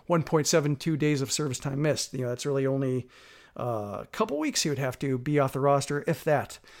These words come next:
um, based on the way the math works. So, yeah, it's gonna be tough for, I think, guys in Madrigal's situation to,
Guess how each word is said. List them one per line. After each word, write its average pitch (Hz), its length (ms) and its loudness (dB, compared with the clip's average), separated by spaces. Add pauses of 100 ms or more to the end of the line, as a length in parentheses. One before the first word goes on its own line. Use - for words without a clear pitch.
(460)
um, 120 280 -2
based 143 280 0
on 143 60 -2
the 135 40 0
way 143 120 2
the 135 60 0
math 135 260 0
works. 110 260 -4
So, 127 340 -2
yeah, 214 180 6
it's 220 260 4
gonna 262 140 6
be 220 180 4
tough 240 300 0
for, 208 220 6
I 190 80 6
think, 185 500 0 (320)
guys 170 320 4
in 156 80 4
Madrigal's 160 460 4
situation 160 600 2
to, 135 400 0